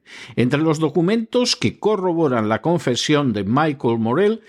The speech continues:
se encuentra el intercambio de emails entre dos antiguos jefes de la cia,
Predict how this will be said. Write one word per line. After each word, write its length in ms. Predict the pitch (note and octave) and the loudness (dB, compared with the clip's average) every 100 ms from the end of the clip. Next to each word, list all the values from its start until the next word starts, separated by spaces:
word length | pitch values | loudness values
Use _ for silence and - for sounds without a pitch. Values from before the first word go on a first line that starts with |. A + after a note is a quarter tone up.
| - - | -20 -10
se 200 | - B2+ | -2 0
encuentra 640 | C3+ C3 G3 A3 F#3+ G3+ | 0 0 0 0 -2 -2
el 80 | G3 | 2
intercambio 760 | B2 A2+ A#2 A2+ E3+ D#3 B2 | 2 2 -2 0 0 2 0
de 380 | G2 G2 B2+ E3 | 0 0 2 2
emails 680 | G3+ D#3+ E3+ E3+ F3 - - | 0 2 2 2 -2 -8 -4
entre 380 | A#2 B2 A#2+ A#2 | 0 0 2 0
dos 200 | D3 E3 | 0 0
antiguos 500 | D3 C#3+ E3 D#3+ C3+ | -2 0 0 0 -2
jefes 440 | - D3 C#3+ D3 | 0 0 2 -2
de 100 | C3 | 2
la 140 | A2+ G2+ | 0 0
cia, 380 | - F3 G#3+ | 0 0 0